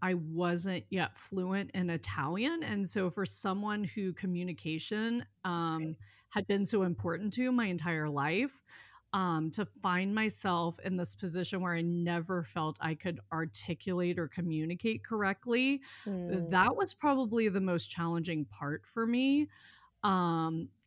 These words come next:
Speaker 1: and so the nice thing about teaching English was it kind of fixed that part, like, when I saw improvements in my, y-, you know, in my students,
Speaker 2: Yeah.
Speaker 1: um, I could hang my hat on that, but, you know,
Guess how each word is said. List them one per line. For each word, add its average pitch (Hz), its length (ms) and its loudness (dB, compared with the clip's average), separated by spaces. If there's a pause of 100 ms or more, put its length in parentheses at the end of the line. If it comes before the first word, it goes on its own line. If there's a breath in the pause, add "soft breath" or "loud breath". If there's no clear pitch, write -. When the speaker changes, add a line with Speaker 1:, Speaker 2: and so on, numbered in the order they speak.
Speaker 1:
and 202 220 0
so 220 720 2
the 208 180 -2
nice 226 280 2
thing 262 180 0
about 220 240 0
teaching 202 400 -6
English 190 500 -2
was 185 180 0
it 185 140 -6
kind 175 260 -4
of 143 80 -2
fixed - 600 -6
that 226 240 2
part, 302 500 2
like, 196 260 -4
when 185 160 -2
I 175 120 -2
saw 165 800 0 (180)
improvements 180 760 -2
in 170 100 -4
my, 151 180 -4 (280)
y-, - 180 -8
you 240 120 0
know, 156 260 -2
in 185 160 -4
my 170 120 -2
students, 202 840 -2
Speaker 2:
Yeah. 165 380 2
Speaker 1:
um, 156 60 -2 (440 loud breath)
I 202 100 0
could 214 140 4
hang 196 280 2
my 170 100 0
hat 156 260 0
on 165 140 0
that, 202 320 2
but, 175 160 2 (380 loud breath)
you 403 100 -2
know, 220 340 4